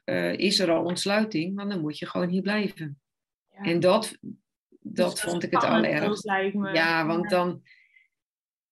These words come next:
Speaker 1: Dat moment kwam dus een keer van, je moet nu hier blijven. En ik had nog
Speaker 2: Ja.
Speaker 1: een meisje van anderhalf thuis. Dat ik dacht, ja, dit kan natuurlijk niet.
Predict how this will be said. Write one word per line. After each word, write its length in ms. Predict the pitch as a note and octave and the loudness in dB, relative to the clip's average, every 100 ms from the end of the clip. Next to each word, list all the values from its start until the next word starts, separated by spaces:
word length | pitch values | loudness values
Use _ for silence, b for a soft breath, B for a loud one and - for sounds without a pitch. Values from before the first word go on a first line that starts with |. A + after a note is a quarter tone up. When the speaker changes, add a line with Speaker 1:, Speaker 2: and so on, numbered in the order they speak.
| _ _ | _ _
Speaker 1:
Dat 280 | - F#3 F3+ | -2 2 4
moment 320 | F3 F3+ F3 | 4 4 2
kwam 260 | F3 G3 A3+ | 2 4 4
dus 140 | G#3 | 4
een 120 | G3 | 0
keer 280 | C#3 D#3+ F3 | 0 2 0
van, 160 | F3+ F3+ | -2 -2
je 80 | F#3 | -2
moet 180 | F3 | -2
nu 140 | F3 F#3 | 0 0
hier 240 | E3+ E3+ | 2 0
blijven. 640 | D#3+ F3 G#3+ G#3+ D#3+ F#3+ - | 0 0 -2 -4 -6 -6 -6
En 180 | G3+ | -6
ik 120 | G#3 - | -6 -6
had 140 | - | -6
nog 100 | G#3 | -4
Speaker 2:
Ja. 60 | F#3+ | 0
Speaker 1:
een 60 | |
meisje 340 | F#3+ G3+ A#3 A3+ | 2 4 2 0
van 160 | A3+ | -2
anderhalf 460 | G3 G3 F#3 F3 E3+ | -2 -2 0 0 0
thuis. 580 | F3+ E3+ D#3 - - _ | 0 0 -2 -6 -12 _
Dat 200 | - F3+ | -12 -12
ik 80 | - | -6
dacht, 180 | E3 D3 | -6 -4
ja, 120 | D3+ | -4
dit 240 | D3+ F#3+ | -2 -2
kan 200 | - F#3 | 0 0
natuurlijk 340 | G3 F#3 F3 D#3+ | 0 0 -2 -2
niet. 380 | E3+ D3 - | -2 -4 -8